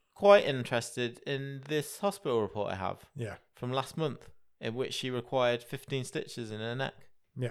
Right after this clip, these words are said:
Speaker 1: Would you happen to know anything about that?"
Speaker 2: Yeah.
Speaker 1: And he says, "No."
Speaker 2: "No, nothing to do with me." Um, Joe then says to Gunnar again, "Look, we're done. Let's go back. We need to go back."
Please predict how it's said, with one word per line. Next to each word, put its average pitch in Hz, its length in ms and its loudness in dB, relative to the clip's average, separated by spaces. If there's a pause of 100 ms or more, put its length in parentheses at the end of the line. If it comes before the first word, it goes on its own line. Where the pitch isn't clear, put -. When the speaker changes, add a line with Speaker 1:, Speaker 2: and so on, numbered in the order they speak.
Speaker 1:
Would 117 260 -6
you 117 120 -8
happen 123 280 -6
to 117 120 -8
know 117 60 -6
anything 117 360 -6
about 120 280 -8
that?" - 140 -12 (340)
Speaker 2:
Yeah. 107 220 -8 (320)
Speaker 1:
And 104 160 -10
he 107 140 -14
says, - 560 -12 (840)
"No." - 60 -20 (680)
Speaker 2:
"No, 139 60 -4 (180)
nothing 120 200 -14
to 104 80 -18
do 104 100 -10
with 98 120 -14
me." 104 160 -12 (1500)
Um, 151 200 4 (920)
Joe 185 260 12
then 165 240 10
says 151 260 4
to 143 160 4
Gunnar 139 320 4
again, 135 300 2
"Look, 131 220 2 (180)
we're 123 120 2
done. 127 380 4
Let's 131 220 0
go 117 160 6
back. 123 440 0
We 120 80 -4
need 123 180 -6
to - 60 -20
go 107 140 -4
back." 110 360 -6